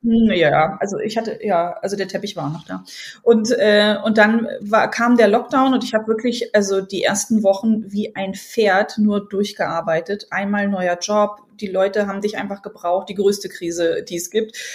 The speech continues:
Also das war Oberkante, Unterkante, sieben Tage durcharbeiten und ich war einfach irgendwann fertig. Und ich saß in diesem, ähm, und dann, äh, kollidierte es auch noch so ein bisschen mit meiner, äh, Familie und also das kam so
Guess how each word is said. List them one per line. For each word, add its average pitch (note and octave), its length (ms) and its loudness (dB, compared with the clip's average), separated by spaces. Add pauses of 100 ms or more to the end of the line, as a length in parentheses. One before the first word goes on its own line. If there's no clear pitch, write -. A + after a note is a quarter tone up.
(140)
Also G#3 200 4
das G3+ 220 0
war F#3 300 0
Oberkante, G#3+ 480 0
Unterkante, A#3+ 540 0
sieben G#3 200 0
Tage F#3+ 300 -4
durcharbeiten B3 600 -2
und G#3 120 -4
ich - 120 -12
war F3+ 80 -4
einfach - 300 -8
irgendwann G3 380 -6
fertig. - 560 -2 (320)
Und G#3+ 120 -2
ich - 140 -8
saß G#3+ 320 4
in A3 140 2
diesem, B3+ 400 4
ähm, G3+ 480 2
und G3 100 -4
dann, G3+ 240 2
äh, G3+ 200 -2 (300)
kollidierte A3 520 0
es G#3+ 120 0
auch G3 140 0
noch G#3 160 -2
so G#3+ 60 -8
ein G#3 60 -2
bisschen A3+ 280 0
mit G3+ 220 -2
meiner, G3+ 400 -2
äh, - 80 -4
Familie G#3+ 720 2
und F#3 380 -4
also G3 180 0
das - 200 -6
kam G#3 260 2
so G3+ 280 0